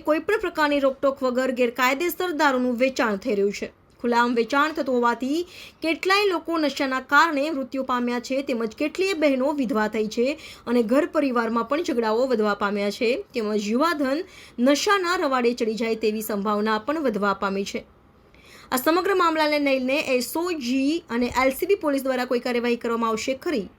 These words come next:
પોલીસ દ્વારા આ બુટલેગરો સામે કોઈ કાર્યવાહીના પગલાં લેવામાં આવશે કે નહીં? કે પછી આ ગેરકાયદેસર પ્રવૃત્તિ કરનાર લોકો દ્વારા પોલીસ સુધી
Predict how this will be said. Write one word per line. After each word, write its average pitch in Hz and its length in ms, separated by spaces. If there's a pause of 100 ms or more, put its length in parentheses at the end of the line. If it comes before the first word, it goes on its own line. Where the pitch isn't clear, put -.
(120)
પોલીસ 202 260
દ્વારા 269 300 (400)
આ 226 160
બુટલેગરો 349 540
સામે 311 280
કોઈ 302 160
કાર્યવાહીના 269 540
પગલાં 247 340
લેવામાં 247 380
આવશે 349 260
કે 381 140
નહીં? 208 180 (300)
કે 220 160
પછી 247 340
આ - 460
ગેરકાયદેસર 349 580
પ્રવૃત્તિ 262 400
કરનાર 240 400
લોકો 220 240
દ્વારા 220 320
પોલીસ 392 320
સુધી 240 260